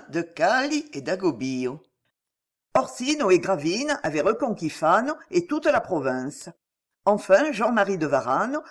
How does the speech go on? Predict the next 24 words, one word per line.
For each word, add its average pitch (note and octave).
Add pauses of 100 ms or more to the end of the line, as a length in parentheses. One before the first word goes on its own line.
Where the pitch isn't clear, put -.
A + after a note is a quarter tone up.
(140)
le F3+
même A#3
qui, A3+
par A#3+
son A#3
absence, G#3+ (240)
avait D3
échappé C4+
au G3
massacre A3
de C3+
toute C4
sa E3
famille, E3 (340)
était F3
rentré A#3
à G#3
Camerino, F#3+ (260)
porté A#3+
en D3
triomphe G#3+
par A3+
son D#3+
peuple. B2+